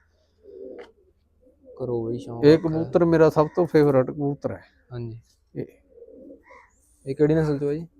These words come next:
Speaker 2: ਇਹ ਆਪਣੇ ਕਬੂਤਰ ਨੇ ਵੀਰੇ, ਪੁਰਾਣੇ।
Speaker 1: ਹਾਂਜੀ, ਠੀਕ ਹੈ।
Speaker 2: ਇਹ ਤਾਂ ਪਤਾ ਕਿਆ, ਬਹੁਤ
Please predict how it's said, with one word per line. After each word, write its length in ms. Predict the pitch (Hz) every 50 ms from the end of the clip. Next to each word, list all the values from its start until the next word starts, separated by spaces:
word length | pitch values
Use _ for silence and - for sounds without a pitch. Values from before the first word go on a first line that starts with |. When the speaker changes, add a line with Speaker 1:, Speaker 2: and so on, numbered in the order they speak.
| _ - - - _ _ _ -
Speaker 2:
ਇਹ 300 | 156 170 180 185 185 185
ਆਪਣੇ 480 | - 185 170 - - 180 170 170 170 165
ਕਬੂਤਰ 360 | 165 160 160 165 - - 160
ਨੇ 180 | 120 107 107
ਵੀਰੇ, 180 | 110 110 117 127
ਪੁਰਾਣੇ। 380 | - - 135 131 127 123 120 117
Speaker 1:
ਹਾਂਜੀ, 320 | 117 113 113 110 113 - _ _ _ _
ਠੀਕ 260 | - 123 117 110 113 120
ਹੈ। 140 | 113 113 - _ _ _ _ _ _ -
Speaker 2:
ਇਹ 120 | 147 143
ਤਾਂ 140 | 151 170 160
ਪਤਾ 240 | 156 156 147 165 160
ਕਿਆ, 140 | 165 170
ਬਹੁਤ 360 | 160 143 147 139 135 147 147